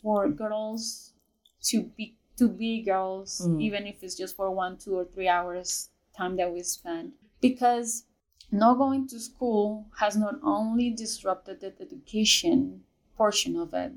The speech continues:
Speaker 1: but also has overloaded
Speaker 2: Mm.
Speaker 1: these girls with more housework.
Speaker 2: Mm-hmm.
Speaker 1: And so they're constantly at, how, at the house, like, sweeping and mopping and doing the dishes and doing the laundry,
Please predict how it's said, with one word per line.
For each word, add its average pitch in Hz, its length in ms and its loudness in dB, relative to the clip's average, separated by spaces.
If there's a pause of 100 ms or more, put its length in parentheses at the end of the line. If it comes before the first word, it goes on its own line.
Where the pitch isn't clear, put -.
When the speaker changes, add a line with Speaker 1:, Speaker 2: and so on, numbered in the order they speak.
(160)
Speaker 1:
but 196 160 -2
also 233 680 0
has 190 520 -6 (560)
overloaded 220 920 2
Speaker 2:
Mm. 262 80 -14
Speaker 1:
these 202 360 -6 (280)
girls 196 520 4 (120)
with 208 240 -4 (300)
more 202 640 2 (240)
housework. 190 680 -2
Speaker 2:
Mm-hmm. 170 360 -2 (200)
Speaker 1:
And 190 800 2 (160)
so 214 200 0
they're 196 220 0
constantly 226 680 2
at, 208 100 0
how, 190 400 -4
at 180 140 -4
the 185 80 -10
house, 180 440 -8
like, - 360 0 (280)
sweeping 220 840 2
and 185 180 -12
mopping 185 680 -4 (100)
and 190 180 -10
doing 180 220 -10
the 156 80 -8
dishes 190 520 -4
and 180 160 -14
doing 185 220 -12
the 175 80 -16
laundry, 185 680 -6